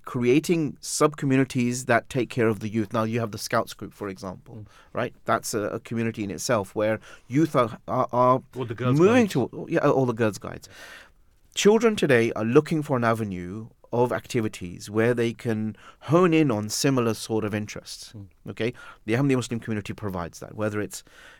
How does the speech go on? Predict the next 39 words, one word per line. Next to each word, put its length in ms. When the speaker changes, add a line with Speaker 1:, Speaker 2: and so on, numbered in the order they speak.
Speaker 1:
television 420
and 100
media, 360
whether 220
it's 140
sports, 500
cricket, 680
you 100
know, 120
you 280
name 280
it, 120
it 160
provides 560
that. 200
And 160
I'm 120
telling 260
you, 200
when 160
I 140
was 180
a 60
youth, 400
we 180
never 440
had 180
any 180
of 120
that. 120
Speaker 2:
Brother 200
Adil, 240
I 100
agree 340
with 100
Speaker 1:
We 60
never 220
had 160
it. 60